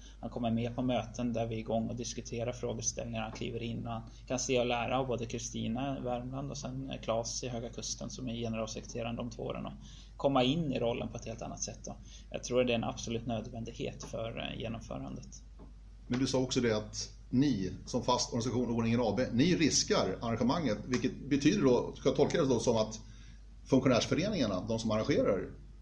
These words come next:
Speaker 2: typ tjugotvå stycken föreningar nästa år i Värmland, de är garanterade en viss påse pengar?
Speaker 1: Ja, vi har ju ett avtal hur det där är formulerat, och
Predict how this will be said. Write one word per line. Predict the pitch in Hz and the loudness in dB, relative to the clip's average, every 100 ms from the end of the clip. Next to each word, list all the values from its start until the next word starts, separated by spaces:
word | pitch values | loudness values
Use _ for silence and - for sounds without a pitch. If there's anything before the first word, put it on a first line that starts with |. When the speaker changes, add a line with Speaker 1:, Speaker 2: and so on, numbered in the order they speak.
| - - - - | -18 -16 -18 -2
Speaker 2:
typ | 123 120 | 0 2
tjugotvå | 139 117 113 117 | 2 0 0 0
stycken | 107 107 104 | 0 -2 -2
föreningar | 113 104 | -2 0
nästa | 104 - | 2 2
år | 151 107 | 0 2
i | |
Värmland, | 113 165 98 98 - - - | 2 2 0 -2 -6 -12 -4
de | - 131 | 6 8
är | |
garanterade | 156 131 110 185 196 107 98 - | 10 8 8 4 6 4 4 2
en | 104 | 0
viss | 107 - - - - - - - - | 2 2 -2 -6 -16 -18 -18 -16 0
påse | 240 - | 0 2
pengar? | - 247 - - - - - - - - - - - | 2 2 -2 -10 -16 -18 -18 -18 -18 -18 -18 -16 -2
Speaker 1:
Ja, | 180 160 160 165 151 151 | 4 8 10 10 8 8
vi | 147 | 8
har | 151 | 8
ju | |
ett | 156 | 8
avtal | 160 127 175 170 | 8 8 8 6
hur | 139 131 | 6 4
det | |
där | 123 123 | 4 4
är | 123 131 | 2 0
formulerat, | - 131 143 165 127 127 | 2 4 6 6 6 4
och | 123 123 | 2 2